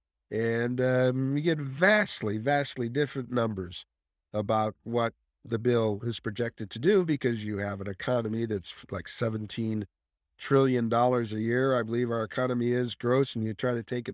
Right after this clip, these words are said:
tax law change and on your laptop figure out what you think that will do in the real world in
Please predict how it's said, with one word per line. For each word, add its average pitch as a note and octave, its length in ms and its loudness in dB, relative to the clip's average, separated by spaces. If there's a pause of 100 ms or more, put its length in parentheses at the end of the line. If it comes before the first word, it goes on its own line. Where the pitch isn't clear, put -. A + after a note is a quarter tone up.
tax B2 340 -4
law B2 180 2
change B2 460 -2
and F#2 140 -6 (460)
on A2+ 160 -2
your A2+ 140 -2
laptop A#2+ 540 -2
figure A2+ 420 -2
out A#2+ 220 2
what A#2+ 160 -4
you A2 100 -14
think A#2+ 300 -4
that A#2 240 -2
will G#2+ 80 -2
do A#2+ 260 2
in A2 100 0
the G#2 80 -4
real B2 300 2
world B2+ 400 2
in G2 180 -8